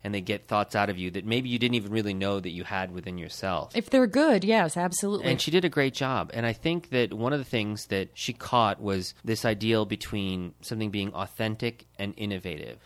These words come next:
Speaker 1: Doing a really great job, but in a today world format, in a way that we can deliver an authentic chai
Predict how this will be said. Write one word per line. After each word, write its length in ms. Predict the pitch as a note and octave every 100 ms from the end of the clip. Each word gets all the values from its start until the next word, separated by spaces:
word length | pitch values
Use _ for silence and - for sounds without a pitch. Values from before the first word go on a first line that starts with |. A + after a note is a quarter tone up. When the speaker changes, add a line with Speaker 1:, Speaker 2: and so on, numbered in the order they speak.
| _ -
Speaker 1:
Doing 300 | A2+ B2+ C3
a 120 | A2 G#2
really 260 | A#2 B2
great 280 | A2 A2+ G#2+
job, 480 | - G2 F2+ E2+ -
but 120 | G#2
in 240 | G2 F#2+ F#2
a 60 |
today 480 | F2+ - G2 G#2 G#2
world 400 | F#2+ F#2+ F2+ F2+
format, 600 | - - F#2+ F2+ D#2+ D#2+
in 120 | G2+
a 60 | F#2+
way 200 | F2+ F#2+
that 120 | F#2
we 100 | G2
can 180 | F#2 F#2
deliver 380 | F#2 F#2 F#2+ F#2
an 40 |
authentic 440 | E2+ F2 G2 F#2 -
chai 440 | - A2 F#2+ E2+